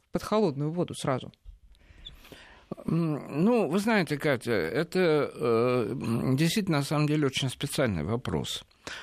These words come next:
Speaker 2: Поэтому, м, конечно, дать, э, универсальные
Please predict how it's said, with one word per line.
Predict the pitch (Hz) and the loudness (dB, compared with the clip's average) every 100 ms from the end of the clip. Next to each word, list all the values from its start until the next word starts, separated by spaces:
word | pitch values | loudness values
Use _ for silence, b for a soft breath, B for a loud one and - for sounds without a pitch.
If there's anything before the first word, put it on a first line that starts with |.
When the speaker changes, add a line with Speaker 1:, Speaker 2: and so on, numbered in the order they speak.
| B _ | B _
Speaker 2:
Поэтому, | - 123 131 131 143 147 143 131 117 117 B B B - | 0 0 0 2 2 4 4 4 2 -2 B B B -8
м, | - 104 107 95 | -2 0 2 2
конечно, | 98 127 147 131 127 123 110 98 B B B _ _ _ _ _ - - | 0 2 2 2 2 2 2 0 B B B _ _ _ _ _ -14 -4
дать, | - 123 135 120 110 | 0 2 0 -2 -2
э, | 117 104 | 0 0
универсальные | 101 113 120 - 127 117 107 98 | 2 2 0 0 0 0 2 0